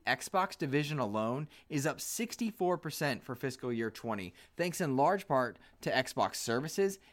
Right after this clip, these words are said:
and hardware. And that is a little bit wild, all things considered. Uh, Benji Sales has stated via Twitter publicly, and he is, of course, becoming a very well-renowned and respected, uh, ana-, analyst in this space.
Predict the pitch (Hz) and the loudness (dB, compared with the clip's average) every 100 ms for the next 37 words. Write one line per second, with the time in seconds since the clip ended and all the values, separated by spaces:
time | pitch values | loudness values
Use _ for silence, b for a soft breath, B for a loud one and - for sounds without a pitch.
0 | b - 156 185 202 190 - - 180 220 | b -8 -4 -2 -4 -6 -8 2 6 6
1 | 120 80 58 110 123 123 190 175 147 143 | 4 0 -2 -2 -2 0 -2 -2 0 2
2 | 139 123 - b b b _ _ _ - | 2 0 -6 b b b _ _ _ -8
3 | 104 156 262 381 110 110 170 220 123 107 | -2 2 2 2 2 6 8 8 6 4
4 | 117 120 120 110 - 101 - 160 117 104 | 2 0 -4 -4 -6 -8 -2 0 0 -2
5 | B B B - 139 127 107 139 190 208 | B B B -6 0 0 2 0 2 0
6 | - 156 139 123 - 135 135 135 110 120 | 0 2 2 2 0 2 4 4 4 0
7 | 107 - 175 127 147 160 143 113 107 110 | 0 -2 -2 0 0 -2 -2 -2 -4 -4
8 | 147 147 135 131 110 113 123 113 101 101 | -4 -4 -2 -2 -2 -4 -2 -2 -2 -2
9 | 101 135 165 127 113 120 123 107 104 104 | 0 2 4 4 4 4 4 0 -2 -2
10 | 104 104 98 - - 127 117 101 - 98 | -4 -6 -8 -8 -6 -6 -4 -6 -6 -6
11 | 98 76 110 107 113 - 143 196 98 - | -4 -6 -4 -2 -2 -4 -2 0 0 -4
12 | - B B B 135 139 131 113 - 139 | -10 B B B -2 0 0 -4 -4 -2
13 | 107 - | -2 -4